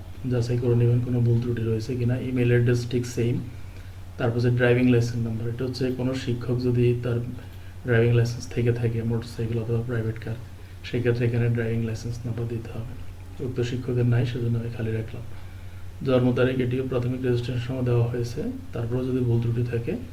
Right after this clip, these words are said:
সংশোধন করা যাবে। ভবিষ্যৎ তহবিল নং, এটা যদি আপনার, এ, সাধারণত আমরা যেটা বলি আর কি, জেনারেল প্রভিডেন্ট ফান্ড থাকে, প্রা-, প্রভিডেন্ট ফান্ড অবশ্যই কোনো না কোনো ব্যাংকে, এ, অ্যাকাউন্ট খুলে সেখানে জমা রাখতে হয়। সেই ব্যাংক অ্যা-, অ্যাকাউন্ট নাম্বারটা এখানে দিতে পারেন।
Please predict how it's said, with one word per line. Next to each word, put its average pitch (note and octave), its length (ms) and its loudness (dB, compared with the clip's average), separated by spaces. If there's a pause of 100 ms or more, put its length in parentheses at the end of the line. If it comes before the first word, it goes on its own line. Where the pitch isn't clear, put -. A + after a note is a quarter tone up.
(440)
সংশোধন A#2 380 2
করা A#2 140 -2
যাবে। A2+ 260 -4 (100)
ভবিষ্যৎ A#2+ 400 2
তহবিল B2+ 300 0
নং, C#3 140 -2 (160)
এটা A#2+ 420 -2 (600)
যদি B2+ 240 6
আপনার, A#2+ 500 4
এ, A#2+ 260 2
সাধারণত A#2 440 2
আমরা B2 200 2
যেটা A#2+ 320 2
বলি A#2 220 -2
আর A#2 40 0 (160)
কি, A#2+ 140 -2
জেনারেল A#2 320 0 (100)
প্রভিডেন্ট A#2 440 -2
ফান্ড A#2 240 -2 (680)
থাকে, A#2 400 0
প্রা-, A#2 560 -2
প্রভিডেন্ট A#2 360 0
ফান্ড A#2+ 160 0
অবশ্যই A#2+ 340 0
কোনো B2 200 0
না A#2+ 120 4
কোনো A#2 140 4
ব্যাংকে, A2+ 420 -2
এ, A#2 120 0 (680)
অ্যাকাউন্ট A#2+ 600 -2
খুলে B2 160 2
সেখানে A#2+ 280 0
জমা A2+ 260 -2
রাখতে A2+ 260 -8
হয়। A#2 140 -4 (100)
সেই A#2+ 100 -2
ব্যাংক A#2 220 0
অ্যা-, A#2 180 -4
অ্যাকাউন্ট A#2 380 -2
নাম্বারটা A2+ 300 -4
এখানে A2 240 -6
দিতে A#2 180 -8
পারেন। A#2 280 -8